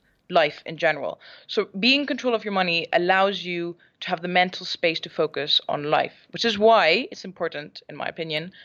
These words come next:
to have it under control. So I, I'm not saying you want it to take over your entire life. You don't want it to, uh, to be every single day thinking about, "How do I make, how do I save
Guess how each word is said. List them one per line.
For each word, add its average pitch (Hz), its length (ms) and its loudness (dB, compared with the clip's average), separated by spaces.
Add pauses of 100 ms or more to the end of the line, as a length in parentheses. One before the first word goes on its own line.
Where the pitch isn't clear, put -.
(140)
to 202 100 -4
have 170 100 2
it - 60 0
under 165 160 0
control. - 480 -8 (520)
So 196 520 2
I, 196 260 0
I'm 202 140 -2
not 247 160 -2
saying 202 400 0
you 190 100 -8
want 190 280 -4
it - 240 -12 (160)
to 180 500 -6
take - 240 0
over 175 200 2
your 165 180 4
entire 156 340 2
life. 160 360 2
You 165 60 -2
don't 175 180 4
want 175 140 4
it 165 180 2
to, 156 460 2 (580)
uh, 156 240 6
to - 140 -6
be 165 160 0
every 180 220 6
single 175 320 0
day 160 600 4
thinking 165 400 -8
about, 151 220 2
"How 156 140 2
do 156 80 2
I 147 80 2
make, 165 320 0
how 170 100 -2
do 151 80 2
I 151 60 2
save 151 500 0